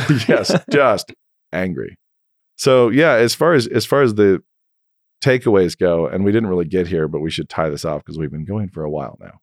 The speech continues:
Speaker 2: Yeah.
Speaker 1: When you are reading your kids' stories or you're letting your kids read stories, you don't want them to be ingesting things that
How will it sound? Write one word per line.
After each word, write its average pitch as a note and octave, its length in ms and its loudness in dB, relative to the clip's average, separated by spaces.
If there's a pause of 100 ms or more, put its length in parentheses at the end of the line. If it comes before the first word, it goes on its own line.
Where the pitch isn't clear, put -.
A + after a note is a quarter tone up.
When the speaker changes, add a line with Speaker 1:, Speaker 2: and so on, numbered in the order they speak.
Speaker 2:
Yeah. E2+ 260 -4 (540)
Speaker 1:
When B2 140 2
you G#2 360 2
are G2+ 100 2
reading C#3+ 260 4
your G#2 100 2
kids' F#2+ 240 0
stories F2 400 0
or E2+ 80 0
you're E2+ 120 0
letting F2 180 0
your D#2 80 -4
kids D2+ 260 -6
read F2+ 340 -4
stories, D2 540 -6 (560)
you G#2+ 140 2
don't A#2 440 2
want G2+ 320 0
them G2 280 0
to F#2+ 100 -8
be F#2 160 0
ingesting F2+ 640 -2
things D#2+ 380 -4
that D#2 180 -6